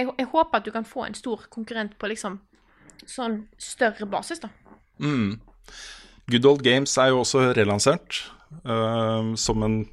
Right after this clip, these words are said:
Speaker 2: sånn type shop. Eh, og den
Speaker 1: Mm.
Speaker 2: også har blitt veldig bra nå. Der kjører du hele tiden, eh, gode tilbud på gamle klassikere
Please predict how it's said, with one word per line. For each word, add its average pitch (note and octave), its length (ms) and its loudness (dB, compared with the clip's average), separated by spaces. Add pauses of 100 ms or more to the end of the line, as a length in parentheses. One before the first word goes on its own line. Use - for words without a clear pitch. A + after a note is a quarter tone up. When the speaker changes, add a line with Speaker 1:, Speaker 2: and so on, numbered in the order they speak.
(140)
Speaker 2:
sånn G#2+ 280 -2
type G2 460 -4 (200)
shop. - 340 -2 (580)
Eh, G#2+ 160 -2
og A2 80 0
den A2 120 4
Speaker 1:
Mm. G#2 40 0
Speaker 2:
også A2 240 -2
har A#2 100 2
blitt G2+ 260 -4
veldig F#2+ 240 0
bra E2+ 180 -2
nå. G#2 160 -6 (220)
Der G2+ 220 -4
kjører F#2+ 320 0
du G#2 80 2
hele G2 220 0
tiden, G2+ 400 -4
eh, G#2 280 -4 (360)
gode C3+ 240 8
tilbud A2+ 500 0
på A2+ 400 2
gamle G#2 580 2
klassikere G#2 520 -4